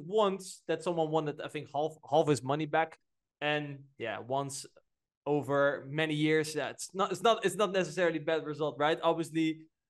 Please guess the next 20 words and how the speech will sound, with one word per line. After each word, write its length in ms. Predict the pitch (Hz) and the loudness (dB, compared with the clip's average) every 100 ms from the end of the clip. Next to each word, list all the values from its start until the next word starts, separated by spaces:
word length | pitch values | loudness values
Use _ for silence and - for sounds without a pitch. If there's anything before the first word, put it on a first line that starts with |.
| _ | _
like, 400 | 160 160 156 - _ _ _ _ _ _ _ | 2 2 0 -14 _ _ _ _ _ _ _
maybe 340 | 156 165 165 165 | 2 2 4 0
just 300 | 165 160 156 | -4 -8 -2
my 240 | 156 160 | 0 0
way 260 | 156 156 156 | 2 4 4
or 120 | 151 | 4
Adam's 340 | 151 151 143 | 0 -2 -6
way 460 | 135 151 147 151 151 - | -2 0 2 0 -4 -4
or 120 | 135 | -4
both 280 | 127 139 143 | 0 -2 2
our 120 | 139 | 2
ways, 460 | 139 135 135 - _ _ - | 2 0 -2 -8 _ _ -2
uh, 300 | 139 135 - | 2 2 2
of 160 | 139 - | -4 0
coaching 340 | 156 151 143 | 2 2 -4
just 200 | 127 131 | -6 -4
didn't 240 | 147 143 127 | -2 -2 0
resonate 480 | 139 143 151 147 | -2 -2 -4 -4
with 140 | 139 139 | -6 -6
him. 260 | 151 147 | -6 -6